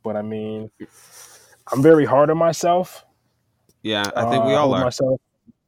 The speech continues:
Speaker 1: to a higher standard, I think, than, uh, most people do.
Speaker 2: And we,
Speaker 1: So
Speaker 2: we all should. We all should.
Speaker 1: Yeah, yeah. So, I mean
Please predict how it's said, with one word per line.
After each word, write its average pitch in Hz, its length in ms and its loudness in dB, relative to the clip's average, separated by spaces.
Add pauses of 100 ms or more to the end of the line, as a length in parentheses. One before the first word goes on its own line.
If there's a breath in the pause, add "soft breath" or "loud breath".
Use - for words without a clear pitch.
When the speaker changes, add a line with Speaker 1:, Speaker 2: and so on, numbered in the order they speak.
(180)
Speaker 1:
to 123 240 -2
a 113 120 0
higher 127 300 -2
standard, 131 440 -4
I 127 100 -4
think, 135 320 -8
than, 120 200 -8
uh, 117 160 -4
most 117 280 -8
people 123 220 -6
do. 135 340 -6 (760)
Speaker 2:
And 110 180 -4
we, 110 120 -2
Speaker 1:
So 107 40 -6
Speaker 2:
we 113 140 -2
all 107 160 2
should. 104 340 -8 (220)
We 101 120 -8
all 101 120 -2
should. 107 360 -4
Speaker 1:
Yeah, - 20 -4
yeah. 123 280 -2
So, 117 580 -2
I 110 100 -6
mean 123 420 -10